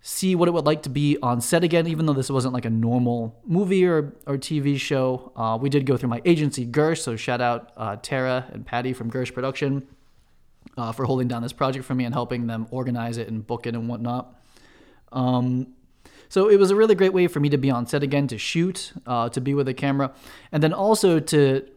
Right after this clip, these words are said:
really meet and be introduced even deeper into the actual, like, film industry. So I met a lot of people. A lot of people saw the keynote that I gave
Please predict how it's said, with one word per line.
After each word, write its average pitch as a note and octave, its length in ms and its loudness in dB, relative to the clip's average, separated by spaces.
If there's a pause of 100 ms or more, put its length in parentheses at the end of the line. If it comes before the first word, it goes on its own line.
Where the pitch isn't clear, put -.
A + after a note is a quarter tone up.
really E3 360 6
meet C#3+ 440 2
and B2+ 120 0
be C3 120 -2
introduced B2+ 560 -2
even A#2+ 360 -4
deeper C#3 320 0
into A#2 320 0
the A#2+ 160 -4
actual, A#2 500 -4
like, A2 180 -8
film B2+ 440 -4
industry. A2+ 400 -4
So A#2+ 100 -8
I A#2+ 40 -2
met B2+ 120 -2
a A#2+ 60 -4
lot C#3 200 2
of D3+ 80 -2
people. C3+ 600 -4 (260)
A C#3 60 -4
lot D#3 100 2
of C#3+ 60 -2
people D3+ 180 -2
saw C3+ 140 -2
the A#2 100 -6
keynote E3 440 -2
that D3 100 -2
I C#3+ 80 0
gave C3 420 -4